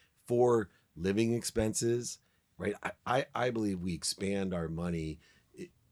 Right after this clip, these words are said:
to, to what we, we think. So if I have percentages for a car, it's not what kind of car, it's just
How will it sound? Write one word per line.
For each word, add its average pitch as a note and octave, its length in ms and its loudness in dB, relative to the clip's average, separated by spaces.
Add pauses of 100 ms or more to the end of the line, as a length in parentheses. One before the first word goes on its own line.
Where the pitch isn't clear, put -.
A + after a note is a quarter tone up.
(180)
to, G2+ 160 -6
to F#2 180 -10
what E2+ 240 -6
we, E2+ 240 -10
we E2+ 120 -8
think. D#2+ 420 -12 (200)
So G#2+ 140 -6
if F2 80 -6 (260)
I A#2 200 -2
have G#2 200 -4
percentages E2 600 -6
for E2 160 -10
a D#2 40 -10
car, D3 500 -4 (400)
it's G2+ 160 -10
not D#3 300 -2
what A2 180 -2
kind G#2+ 300 -6
of G2+ 60 -2
car, D#2+ 320 -6
it's - 240 -10
just G2 260 -4